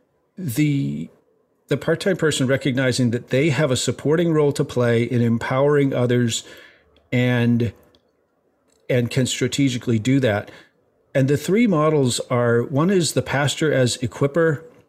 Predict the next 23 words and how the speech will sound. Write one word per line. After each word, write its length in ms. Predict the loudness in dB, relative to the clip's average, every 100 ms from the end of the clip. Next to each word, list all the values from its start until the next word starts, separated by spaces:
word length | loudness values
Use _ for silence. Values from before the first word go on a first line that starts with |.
| _ _ _ _ _ -20 -8
another 320 | 0 0 2 2
is 220 | 0 0
the 100 | -4
pastor 560 | -2 -2 0 0 -2 0
as 320 | 0 0 0
ambassador, 840 | 0 0 0 0 0 0 0 -2 -4 -20 -20 -20 -20 _ _
and 240 | 0 2 0
the 100 | 0
third 420 | 0 2 2 0
I 160 | 0
would 220 | 0 -2 -2
call 320 | -2 0 0
the, 160 | 0 -4 -8
the 140 | -6 -4
pastor 480 | -2 -4 -2 -2 0
as 480 | 2 2 0 -4 -10 -20 -20 -20 -20 -14 -6
a 200 | -4 -4
collaborator, 960 | -2 0 0 0 0 2 2 0 -2 -6 -20 -20 -18 -10
uh, 220 | -8 -6
or 220 | -8 -8
a 40 |
collaborative 560 | -6 -4 -2 -2 -2 -2
model. 480 | -2 0 0 -4